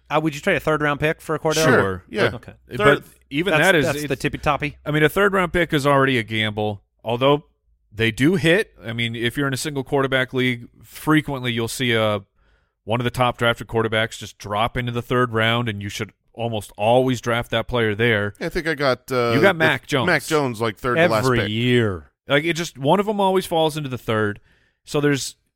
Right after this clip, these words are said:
Speaker 2: some safety, or you can go for upside. I just think that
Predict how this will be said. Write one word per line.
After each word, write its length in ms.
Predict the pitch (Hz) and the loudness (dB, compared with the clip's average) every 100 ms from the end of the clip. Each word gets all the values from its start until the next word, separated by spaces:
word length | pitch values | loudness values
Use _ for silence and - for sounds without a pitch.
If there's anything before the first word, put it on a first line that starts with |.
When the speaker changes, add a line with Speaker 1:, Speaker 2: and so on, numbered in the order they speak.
| _ _ | _ _
Speaker 2:
some 360 | - - 170 | -10 -6 -6
safety, 500 | 139 - 151 143 147 143 | -4 0 0 0 0 2
or 100 | 135 | 0
you 80 | 123 | -2
can 160 | 127 | -6
go 200 | 117 127 | -2 -2
for 200 | 117 110 | -2 -2
upside. 380 | 107 - 107 104 | -2 -2 -4 -2
I 60 | 117 | -2
just 200 | 113 - | -4 -6
think 180 | 127 | -6
that 120 | 117 | -6